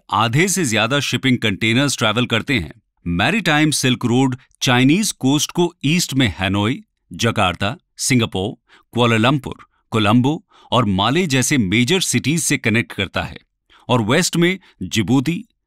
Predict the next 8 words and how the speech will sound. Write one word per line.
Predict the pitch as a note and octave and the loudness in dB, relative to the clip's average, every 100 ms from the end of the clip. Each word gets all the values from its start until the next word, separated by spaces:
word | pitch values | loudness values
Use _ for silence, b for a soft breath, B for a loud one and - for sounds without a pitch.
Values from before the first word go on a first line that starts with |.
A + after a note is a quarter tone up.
| _ - | _ -8
रेड | G#2+ B2 A2+ | -2 -2 0
सी | C3 D3 - | 0 -2 -2
और | B2+ | -4
सुएज | - - E3+ G#3 - | -2 0 2 2 0
कैनाल | B2 G#2 A#2 | 0 2 0
के | A#2 G2+ | -2 -4
through | - C#3 E3 b b | 0 0 -2 b b
हाइफा, | - A2 A2 B2 | -2 -2 0 -2